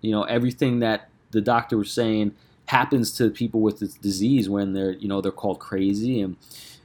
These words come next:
and, uh, a lot of people say the same quote I did, "It feels like they're falling apart." You know, he got teared up 'cause he sat down in those freaking doctor's offices with me,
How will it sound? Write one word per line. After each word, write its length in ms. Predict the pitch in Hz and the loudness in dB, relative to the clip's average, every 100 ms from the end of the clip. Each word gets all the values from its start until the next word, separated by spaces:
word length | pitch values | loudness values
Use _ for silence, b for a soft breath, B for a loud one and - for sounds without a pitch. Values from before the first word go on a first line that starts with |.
| - | -4
and, 280 | 101 95 92 | -2 -2 -2
uh, 300 | 92 90 92 - | -2 -2 -4 -6
a 100 | 107 | 0
lot 220 | 107 107 | 2 4
of 160 | 107 - | 2 0
people 260 | 123 104 | -2 -2
say 480 | 98 - 98 104 113 - | -4 -2 2 4 2 0
the 80 | 101 | -4
same 300 | - 110 101 | -2 0 -2
quote 280 | - 107 92 | -2 -2 0
I 140 | 87 | -2
did, 180 | 95 107 | 0 -2
"It 60 | - | -2
feels 200 | 98 92 | -4 -4
like 140 | 90 | -6
they're 80 | 92 | -8
falling 300 | - 92 92 | -8 -8 -10
apart." 440 | - 87 98 - | -10 -4 -2 -2
You 60 | 107 | -6
know, 100 | 95 | -4
he 160 | 107 | -2
got 220 | 113 113 - | 0 -2 -2
teared 280 | 131 131 | 0 2
up 140 | 175 - | 2 0
'cause 180 | 123 107 | -2 0
he 140 | 156 | -4
sat 340 | - 214 196 | 0 -2 0
down 200 | 196 185 | 2 2
in 60 | 180 | 4
those 180 | 170 - | 2 2
freaking 280 | 180 - 135 | -4 -2 2
doctor's 380 | 135 - 151 | 2 2 0
offices 400 | 127 117 - 117 | 0 -2 -4 -4
with 180 | 110 117 | -4 -4
me, 220 | 123 120 | -2 -4